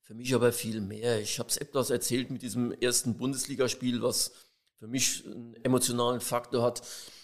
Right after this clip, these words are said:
Und dieses Spiel, das Champions League-Finale zweitausenddrei,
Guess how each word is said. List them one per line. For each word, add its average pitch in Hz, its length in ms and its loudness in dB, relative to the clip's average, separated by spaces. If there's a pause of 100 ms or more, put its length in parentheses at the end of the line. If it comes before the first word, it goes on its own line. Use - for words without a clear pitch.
(160)
Und 113 140 -16
dieses 120 260 2
Spiel, 123 580 2
das 107 160 0
Champions 123 320 0
League-Finale 113 440 0
zweitausenddrei, 113 1080 -2